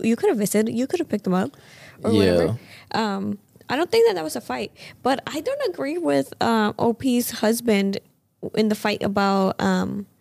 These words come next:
Speaker 2: The, the natural remedies, right?
Speaker 1: Yeah, yeah.
Speaker 2: I don't agree
Speaker 1: I
Speaker 2: with it
Speaker 1: get that
Speaker 2: either.
Speaker 1: he's, he's a pediatrician, pediatrician?
Speaker 2: Pediatrician? I don't know.
Speaker 1: Yeah.
Speaker 2: Go ahead.
Speaker 1: You know what I'm trying to
Speaker 2: <laughs>
Speaker 1: say.
Speaker 2: Yeah, I get you.
Speaker 1: Um, and depending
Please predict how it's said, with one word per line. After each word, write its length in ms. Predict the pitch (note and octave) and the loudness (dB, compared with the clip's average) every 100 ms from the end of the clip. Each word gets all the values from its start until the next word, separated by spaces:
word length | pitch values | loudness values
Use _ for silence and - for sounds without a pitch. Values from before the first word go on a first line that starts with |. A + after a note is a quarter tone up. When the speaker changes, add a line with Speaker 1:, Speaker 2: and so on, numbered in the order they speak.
| _ - | _ -4
Speaker 2:
The, 420 | A#2 A2 G#2 F#2+ | 4 6 6 6
the 300 | G#2 G2 F#2+ | 6 6 4
natural 380 | G#2 G#2 - G2 | 2 2 2 2
remedies, 400 | B2 G2+ G2+ F#2+ | 2 0 -2 2
right? 200 | G#2+ G#3+ | 2 2
Speaker 1:
Yeah, 140 | D4+ | 0
yeah. 260 | C#4 A#3+ - | -4 -6 -4
Speaker 2:
I 80 | - | 2
don't 140 | B2+ C#3+ | 4 4
agree 160 | C3 | 6
Speaker 1:
I 40 | A2 | 4
Speaker 2:
with 140 | E2 | 4
it 60 | D#2+ | 4
Speaker 1:
get 140 | D#2+ | 4
that 100 | G#2+ | 6
Speaker 2:
either. 120 | D#2+ D3+ | 4 2
Speaker 1:
he's, 220 | C#3 D#3+ - C#4+ | 0 -4 -8 -4
he's 400 | C#4+ C4+ C#4+ - | 2 2 2 -2
a 60 | C4+ | -4
pediatrician, 760 | C#4 A3+ A3 - - A#3 F4 G4+ | 0 -2 -2 -4 -2 -2 -2 -2
pediatrician? 520 | - A#3+ A3+ B3+ - - G4+ _ | -2 -4 -4 -8 -10 -14 -14 _
Speaker 2:
Pediatrician? 680 | A#2 G#2+ G#2+ G2 - A#2 B2 - | -2 2 4 2 0 -4 -4 0
I 60 | |
don't 160 | A2 F2 | 0 2
know. 80 | C#2+ | -2
Speaker 1:
Yeah. 120 | - | 2
Speaker 2:
Go 80 | G#2 | 2
ahead. 240 | A#1+ - - | 2 -2 -6
Speaker 1:
You 100 | F4 | 2
know 80 | G#3 | 4
what 80 | C#4 | 4
I'm 60 | C4 | 2
trying 200 | - G#3+ | -4 -2
to 60 | |
Speaker 2:
<laughs> 60 | B2+ | 2
Speaker 1:
say. 200 | F2 A#1 | 2 2
Speaker 2:
Yeah, 120 | G1+ - | -4 -2
I 40 | D3 | 0
get 300 | G2 C4+ B2+ | 0 0 0
you. 60 | B2+ - | 2 2
Speaker 1:
Um, 60 | D3 - | 2 0
and 200 | - D4 | -4 -2
depending 840 | D#4+ E4 - D#4+ E4+ F#4+ F4 D#4+ | -4 -8 -8 -6 -4 -4 -6 -8